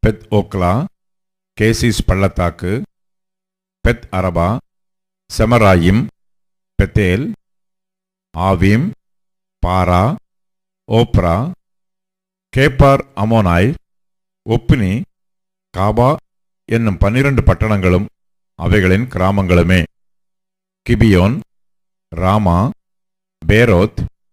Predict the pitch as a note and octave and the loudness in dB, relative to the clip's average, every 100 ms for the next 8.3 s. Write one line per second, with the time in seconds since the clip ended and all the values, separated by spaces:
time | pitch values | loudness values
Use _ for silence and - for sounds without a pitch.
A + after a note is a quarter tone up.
0 | _ _ _ _ _ _ _ F2+ G#2 A#2 | _ _ _ _ _ _ _ -6 -2 -2
1 | - G#2+ F2 G2 _ _ _ _ _ _ | 0 0 0 -4 _ _ _ _ _ _
2 | - A2+ G2+ D3+ F#2 F2+ G2 _ _ _ | -2 -2 0 0 2 -2 -4 _ _ _
3 | _ _ _ - G#2 B2+ C3 - D#2 - | _ _ _ -6 0 0 0 0 0 -2
4 | _ _ _ _ _ _ _ _ - F#2+ | _ _ _ _ _ _ _ _ -12 -4
5 | A2+ - C#3 F2+ A2 D#3+ _ _ _ _ | -4 -2 -4 -2 -4 -10 _ _ _ _
6 | _ _ G2 B2 C3 G2 F#2 F#2 A#2+ G3 | _ _ -6 -4 0 2 4 4 4 0
7 | - _ _ _ _ _ - F2 F#2 F#2+ | -8 _ _ _ _ _ -4 0 2 2
8 | E2 D#2 | 2 2